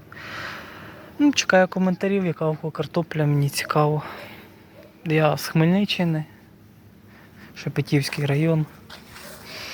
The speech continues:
У нас отак, да, є гарно оце. Ну, а є як бібки. Тому таке.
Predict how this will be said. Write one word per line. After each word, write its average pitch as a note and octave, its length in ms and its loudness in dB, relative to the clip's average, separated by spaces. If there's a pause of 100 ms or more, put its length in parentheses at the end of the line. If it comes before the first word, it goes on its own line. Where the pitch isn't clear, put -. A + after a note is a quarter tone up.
(520)
У E3 40 0
нас - 500 0 (160)
отак, D#3 340 0
да, C4+ 160 4
є D#3+ 180 0
гарно D#3+ 480 -4
оце. D3+ 280 -6 (680)
Ну, D#4+ 420 4 (760)
а D3+ 60 2
є G#3 160 4
як D#3+ 200 2
бібки. B2+ 480 -6 (840)
Тому C#3+ 140 -8 (1400)
таке. - 320 -10